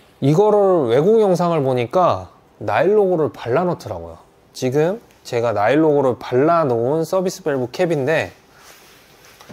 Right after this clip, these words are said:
이렇게 돌릴 때 좀 뭔가 끈덕끈덕하니, 해니? 끈덕끈덕하니 좀 좋습니다, 확실히. 그리고 그만큼 또 윤활 작용이 돼서 더 꽉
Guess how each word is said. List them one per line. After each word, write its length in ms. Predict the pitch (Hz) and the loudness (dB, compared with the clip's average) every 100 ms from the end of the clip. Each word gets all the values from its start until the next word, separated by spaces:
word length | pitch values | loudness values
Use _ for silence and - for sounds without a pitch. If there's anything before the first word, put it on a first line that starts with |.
| - - _ | -20 -20 _
이렇게 360 | 120 135 143 147 | -4 -4 -4 -8
돌릴 480 | - 131 156 175 170 | -2 2 4 2 2
때 360 | 185 160 95 - | 0 0 -4 -12
좀 360 | - 151 139 - - - - - | -8 -6 -6 -10 -18 -20 -20 -8
뭔가 580 | 120 131 151 190 220 - _ _ | -4 -2 0 0 -2 -12 _ _
끈덕끈덕하니, 1400 | - 170 180 180 180 175 180 170 143 160 156 160 170 101 87 _ _ _ _ _ - | -8 -2 2 2 2 0 0 0 -2 -4 -4 -2 -2 -4 -10 _ _ _ _ _ -20
해니? 400 | - 165 190 233 _ _ - | -6 -6 -6 -10 _ _ -4
끈덕끈덕하니 1040 | 185 185 190 175 160 - 147 156 110 92 - - - _ | -2 0 0 0 0 -2 0 0 -2 -6 -20 -20 -20 _
좀 240 | 175 160 - - | -6 -6 -10 -6
좋습니다, 640 | 151 151 160 107 92 82 - | -6 -2 -2 -2 -4 -8 -14
확실히. 400 | 107 - 101 87 - _ _ _ _ _ _ | -12 -10 -10 -10 -14 _ _ _ _ _ _
그리고 420 | 127 135 156 220 - - - _ | -2 0 2 0 -4 -20 -20 _
그만큼 500 | - 160 185 170 170 | -2 2 2 0 -2
또 160 | 156 135 | 0 0
윤활 400 | 117 139 190 208 | 2 2 2 2
작용이 460 | 190 175 165 160 127 | 2 2 2 0 0
돼서 340 | 120 160 170 | -2 -2 -6
더 300 | - 123 123 - | -2 -2 -2 -2
꽉 320 | 202 214 | -2 -2